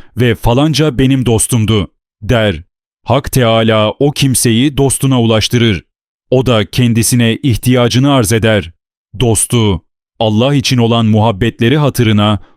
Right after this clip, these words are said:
dostunun ihtiyacı olan bir haseneyi ona bağışlar.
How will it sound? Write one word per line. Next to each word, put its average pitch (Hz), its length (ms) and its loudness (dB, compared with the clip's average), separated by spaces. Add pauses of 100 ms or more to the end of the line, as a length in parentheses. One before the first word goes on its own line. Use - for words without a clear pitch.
(100)
dostunun 123 460 0
ihtiyacı 123 600 0
olan 104 380 0 (320)
bir 120 200 2
haseneyi 113 680 0 (100)
ona 131 300 2
bağışlar. 117 680 0